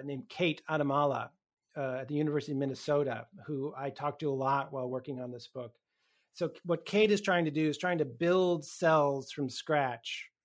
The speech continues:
that are alive. Um, and, uh, so, so, you know, she's made lots of strides towards these protocells, but there's a ways to go, and she and her colleagues, you know,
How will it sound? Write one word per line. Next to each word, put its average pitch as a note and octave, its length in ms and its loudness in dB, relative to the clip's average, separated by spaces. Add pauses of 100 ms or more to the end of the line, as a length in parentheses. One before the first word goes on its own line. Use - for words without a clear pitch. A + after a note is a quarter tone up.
(100)
that C3+ 240 -4
are C3 160 0
alive. B2 560 -4 (440)
Um, B2 400 -12 (140)
and, C3 580 -8 (120)
uh, C3 220 -8
so, C#3 480 0
so, D3 180 -2
you D3 140 -2
know, C3 180 0
she's C#3 300 -4
made D3 200 4
lots D3+ 280 2
of E3+ 60 -6
strides D#3 480 4
towards D3 280 0
these C#3+ 240 -2
protocells, C3+ 760 0
but C3+ 120 -2
there's C3+ 160 -4
a D3 80 0
ways D3 280 2
to D#3+ 80 -6
go, C#3 400 0
and B2+ 200 -2
she D3 120 -8
and C#3+ 80 -2
her C#3+ 60 -2
colleagues, C#3 600 -4
you D3+ 120 -2
know, C3+ 260 -4